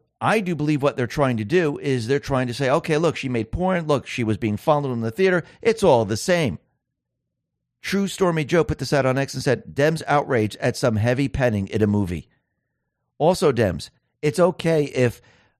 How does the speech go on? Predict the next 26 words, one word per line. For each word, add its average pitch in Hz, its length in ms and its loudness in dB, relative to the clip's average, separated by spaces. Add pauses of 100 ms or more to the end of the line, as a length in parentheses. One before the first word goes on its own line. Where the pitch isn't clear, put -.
this 131 220 -4
lady 143 320 0
makes 120 240 -4
porn 135 380 -4
with 110 160 -4
her 107 140 0
husband 113 440 0
and 107 140 -2
then 104 140 -2
runs 107 240 0
for 98 460 -2
office. - 520 -4 (540)
So 143 200 0
I 160 200 -4
do 196 120 -6
believe 156 380 -2 (160)
they're 131 200 2
trying 143 360 -2
to 127 60 -14
do 113 200 -2
a 95 80 -2
hit 95 320 -6
job 143 480 0
on 98 320 -2
Lauren 107 360 -4
Boebert, 127 480 -2